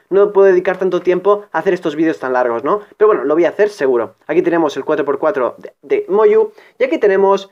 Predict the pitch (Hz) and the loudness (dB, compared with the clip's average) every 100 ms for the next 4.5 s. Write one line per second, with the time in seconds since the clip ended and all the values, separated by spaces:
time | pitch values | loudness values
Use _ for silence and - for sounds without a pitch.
0 | _ 208 208 180 202 240 185 175 180 180 | _ 0 0 0 0 2 2 2 0 -2
1 | - 175 151 143 131 143 151 151 139 170 | -4 -2 -2 -2 -2 -2 -2 -2 0 -2
2 | 170 _ - 180 165 131 120 - 156 135 | -4 _ -8 -4 -4 -4 -6 -4 -2 -2
3 | 135 139 127 123 120 139 123 160 - 180 | -2 -2 -2 -4 -4 -2 -2 -6 -4 -4
4 | 123 143 165 208 | -2 -2 0 -2